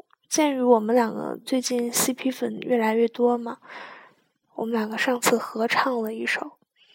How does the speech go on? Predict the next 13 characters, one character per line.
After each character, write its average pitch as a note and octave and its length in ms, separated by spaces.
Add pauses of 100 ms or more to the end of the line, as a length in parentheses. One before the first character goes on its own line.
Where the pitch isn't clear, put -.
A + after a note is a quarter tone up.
(600)
就 A#3 220
讨， A3 560
讨 G#3+ 220
论 C4 200
了 A#3 380
非 - 180
常 A#3+ 280
久， - 360 (440)
要 B3 140
合 - 220
唱 B3 300
什 - 180
么， C4 200